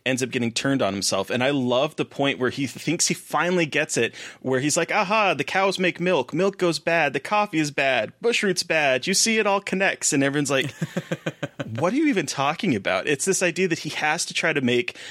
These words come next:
Speaker 1: sense of the situation that is completely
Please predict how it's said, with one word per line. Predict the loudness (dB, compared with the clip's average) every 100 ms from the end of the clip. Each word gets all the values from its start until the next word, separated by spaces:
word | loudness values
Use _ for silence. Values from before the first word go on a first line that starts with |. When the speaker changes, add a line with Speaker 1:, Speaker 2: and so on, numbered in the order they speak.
| -8
Speaker 1:
sense | -2 2 2 2 0 2
of | 2 0 0
the | 0
situation | 0 0 2 2 2 2
that | 2 2
is | 0
completely | -2 -4 -4 0 2 0